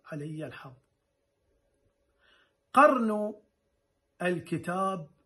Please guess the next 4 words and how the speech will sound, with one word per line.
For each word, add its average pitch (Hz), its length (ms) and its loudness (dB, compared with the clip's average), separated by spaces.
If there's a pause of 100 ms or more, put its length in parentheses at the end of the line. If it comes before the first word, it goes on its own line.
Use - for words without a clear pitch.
(340)
بالعترة 139 720 -8 (1200)
وقرن 190 680 2
العترة 196 840 -2 (960)
بالكتاب 160 640 -6